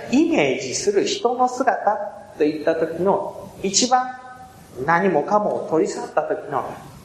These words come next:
神が私たちをお作りになり、神の命に生かしてくださり、神の使命を託されているのであり、神が与えた人々と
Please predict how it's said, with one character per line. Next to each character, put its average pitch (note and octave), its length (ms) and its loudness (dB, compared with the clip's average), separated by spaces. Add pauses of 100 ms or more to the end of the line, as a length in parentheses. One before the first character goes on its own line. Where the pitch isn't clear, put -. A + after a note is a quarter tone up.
(380)
神 E4+ 320 2 (560)
が - 520 -2
私 A#2 360 0
た - 160 -8
ち - 100 -6 (920)
を C3+ 100 0
お - 60 -4
作 - 200 -2
り A#2+ 100 -2
に A2+ 240 -6
な A#2+ 140 -2
り、 A#2+ 80 0 (960)
神 C4+ 540 -2
の B3+ 320 4
命 F#3+ 380 2
に F#3+ 300 -2
生 C3 140 -2
か C3+ 140 2
し - 160 -6
て A#2 80 -2
く A2+ 140 -6
だ A2 160 -2
さ D3+ 120 0
り、 - 60 -4 (640)
神 A#3 480 -2
の D#4 260 2
使 - 380 4
命 F#3+ 100 4 (540)
を F3 80 4
託 - 220 0
さ D3 160 2
れ A#2+ 200 0
て B2 60 -4
い - 40 -2
る A#2 60 -6
の A2+ 140 -4
で B2+ 100 2
あ C#3+ 60 6
り、 B2 80 0 (480)
神 C4+ 300 2
が C#3 380 0
与 A#3+ 480 2
え - 40 -10
た C4+ 240 2
人 - 200 0
々 F#3 140 -2
と F3+ 220 0